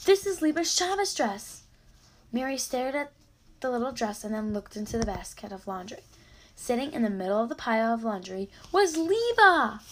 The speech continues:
Mary reached for Liba and gave her a big hug. Zizi, Rena, and Ima all watched happily.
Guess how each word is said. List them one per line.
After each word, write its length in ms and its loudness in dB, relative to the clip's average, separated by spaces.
Mary 240 2
reached 640 2
for 120 2
Liba 460 0
and 160 -4
gave 240 0
her 80 -6
a 140 -8
big 520 4
hug. 380 -6
Zizi, 480 0
Rena, 400 0
and 200 0
Ima 360 -2
all 240 4
watched 400 -4
happily. 340 -4